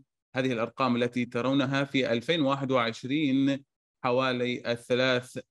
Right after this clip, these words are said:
آلاف وأربعمائة وثلاثة وأربعين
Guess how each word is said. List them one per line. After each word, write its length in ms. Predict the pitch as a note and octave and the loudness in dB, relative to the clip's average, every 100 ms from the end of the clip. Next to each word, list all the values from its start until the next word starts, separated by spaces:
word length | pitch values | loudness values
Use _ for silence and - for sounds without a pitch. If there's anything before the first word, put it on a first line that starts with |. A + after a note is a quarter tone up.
| A#2 | -4
آلاف 440 | A#2 B2+ B2+ B2 | 0 2 0 0
وأربعمائة 760 | A2+ A#2 A#2+ A#2 A#2 C#3 B2 B2 | -2 0 -2 -2 0 -2 -2 -2
وثلاثة 480 | A2 - B2 B2+ | -2 -2 -4 -2
وأربعين 560 | G#2+ A#2+ A#2+ C3 C3 A2+ | -2 -2 0 4 2 2